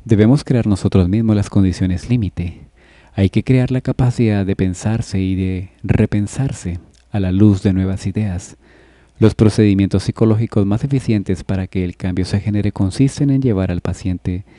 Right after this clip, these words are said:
de manera adecuada y responsable a enfrentar lo temido, lo desconocido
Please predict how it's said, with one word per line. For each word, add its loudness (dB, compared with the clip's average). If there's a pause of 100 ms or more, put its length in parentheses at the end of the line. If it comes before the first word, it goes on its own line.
(340)
de 6
manera 2
adecuada 0
y 2
responsable -2 (360)
a 2
enfrentar 0
lo 0
temido, -2 (340)
lo 6
desconocido 0